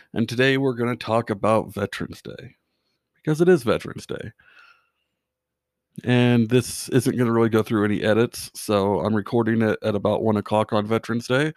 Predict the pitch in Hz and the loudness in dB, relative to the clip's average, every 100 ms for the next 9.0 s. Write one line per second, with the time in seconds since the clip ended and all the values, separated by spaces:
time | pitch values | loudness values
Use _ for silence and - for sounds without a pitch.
0 | - - - - - _ - 165 143 - | -14 -20 -20 -20 -20 _ 0 2 4 4
1 | 147 131 123 120 127 120 113 113 110 104 | 4 4 0 0 -2 -2 0 0 -2 -2
2 | 104 104 101 95 - _ _ _ _ _ | -2 0 0 -2 -8 _ _ _ _ _
3 | _ _ _ _ _ 104 101 98 92 107 | _ _ _ _ _ -6 -6 -8 -10 -14
4 | 110 _ _ _ _ - - 101 67 98 | -18 _ _ _ _ -20 -14 -10 -8 -10
5 | 113 _ _ 107 104 - 101 64 - _ | -14 _ _ -6 -6 -8 -8 -8 -14 _
6 | _ _ _ _ _ _ _ _ _ _ | _ _ _ _ _ _ _ _ _ _
7 | _ _ _ _ _ _ _ _ _ _ | _ _ _ _ _ _ _ _ _ _
8 | _ _ _ _ _ _ _ _ _ | _ _ _ _ _ _ _ _ _